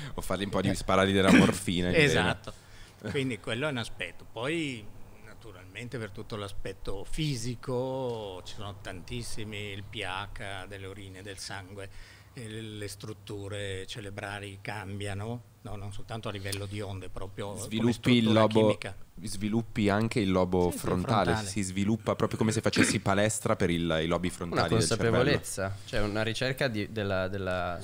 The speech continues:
Speaker 3: della consapevolezza.
Speaker 1: Sì, un'altra
Speaker 2: Eh, mi
Speaker 1: cosa,
Speaker 2: auguro. Sì.
Speaker 1: un, un'altra cosa è, almeno a me così mi hanno detto, che in teoria,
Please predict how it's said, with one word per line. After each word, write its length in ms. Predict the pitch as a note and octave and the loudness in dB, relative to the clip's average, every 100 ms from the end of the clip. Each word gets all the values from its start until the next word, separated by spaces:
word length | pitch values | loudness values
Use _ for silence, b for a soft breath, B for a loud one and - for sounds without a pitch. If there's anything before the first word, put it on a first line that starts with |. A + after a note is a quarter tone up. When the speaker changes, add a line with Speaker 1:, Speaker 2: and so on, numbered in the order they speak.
| - | -2
Speaker 3:
della 160 | G#2 | -2
consapevolezza. 800 | G2 G2 F#2+ F#2+ G2 C3+ - - | -2 -4 -4 -6 -4 -4 -8 -8
Speaker 1:
Sì, 60 | - | -2
un'altra 400 | G#2+ C3 E3+ F#3 | 2 2 2 2
Speaker 2:
Eh, 40 | |
mi 40 | F3+ | 4
Speaker 1:
cosa, 300 | F#3 F#3 G3+ | 4 4 2
Speaker 2:
auguro. 160 | A#3+ - - - - - | -2 -8 -14 -16 -16 -4
Sì. 60 | B2 | -2
Speaker 1:
un, 80 | A#2 - - - | -2 -6 -10 -4
un'altra 460 | A#2 A#2+ C3 - - | 2 4 4 0 2
cosa 420 | C#3+ C3+ D3 D3 | 4 4 4 4
è, 840 | F#2 F2+ F2 F2 F2 E2 D#2+ D#2 D#2 D#2+ D2+ - - - | 4 4 4 2 2 2 0 0 -2 -6 -10 -12 -12 -8
almeno 320 | F#2 F2 D2 | -6 -6 -6
a 40 | |
me 140 | F2+ F#2 | -6 -6
così 220 | F#2+ G2 | -4 -4
mi 100 | F2+ | -2
hanno 140 | G#2 | -2
detto, 400 | F#2+ F#2+ - B2 | -2 -4 -4 -4
che 120 | A2 | -2
in 140 | F#2 G2 | -2 -2
teoria, 500 | - A2 G#2+ A2+ | 0 2 4 4